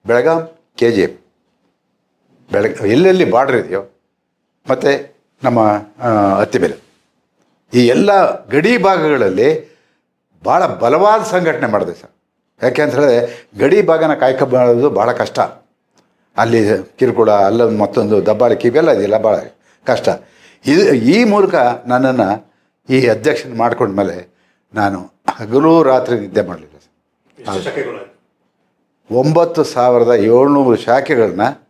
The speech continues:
Speaker 1: ಇಡೀ ಕರ್ನಾಟಕದಾದ್ಯಂತ. ಅದು ಎಲ್ಲಿವರೆಗೆ ಹೋಯ್ತು ಅಂತ ಹೇಳಿದ್ರೆ ಕೆ ಜಿ ಎಫ್ ಬಿಡಿ, ಕೆ-, ಹೊಸೂರ್ಗವರೆಗೂ ಸಂಘಟನೆ ಮಾಡಿದೆ ಕೆ ಜಿ ಎಫ್.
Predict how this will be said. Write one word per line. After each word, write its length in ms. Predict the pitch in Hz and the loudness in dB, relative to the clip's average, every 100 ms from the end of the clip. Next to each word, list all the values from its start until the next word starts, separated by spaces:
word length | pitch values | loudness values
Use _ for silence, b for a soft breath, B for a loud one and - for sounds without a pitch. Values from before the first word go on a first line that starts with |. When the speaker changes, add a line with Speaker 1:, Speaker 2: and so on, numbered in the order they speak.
| _ _ 110 | _ _ -6
Speaker 1:
ಇಡೀ 280 | 117 208 | 0 0
ಕರ್ನಾಟಕದಾದ್ಯಂತ. 960 | 196 123 117 113 107 98 90 90 85 - - _ _ _ _ _ _ _ _ | 0 -2 0 0 0 2 0 -2 -6 -8 -12 _ _ _ _ _ _ _ _
ಅದು 280 | 107 113 101 | -2 2 2
ಎಲ್ಲಿವರೆಗೆ 560 | 104 127 175 170 160 156 | 2 2 4 4 4 2
ಹೋಯ್ತು 360 | 131 135 135 | 4 2 0
ಅಂತ 140 | 127 123 | -2 -2
ಹೇಳಿದ್ರೆ 600 | 101 95 95 117 b b b b b b b _ _ | 0 0 0 -2 b b b b b b b _ _
ಕೆ 200 | 104 131 | -2 0
ಜಿ 120 | 156 | 2
ಎಫ್ 160 | 160 156 | 0 2
ಬಿಡಿ, 580 | 135 120 92 - - _ - | 2 2 2 -2 -12 _ -12
ಕೆ-, 220 | 107 98 92 90 - - | -6 -4 -4 -6 -10 -4
ಹೊಸೂರ್ಗವರೆಗೂ 1080 | 101 - 170 185 185 147 147 160 180 143 117 107 101 | -4 0 2 4 2 2 2 2 2 4 4 4 2
ಸಂಘಟನೆ 460 | 98 117 110 107 101 | 0 -2 -2 0 0
ಮಾಡಿದೆ 360 | 98 95 123 107 | 0 0 0 0
ಕೆ 240 | 117 117 | 0 0
ಜಿ 120 | 117 | 2
ಎಫ್. 440 | 104 90 151 160 | -2 0 -2 -2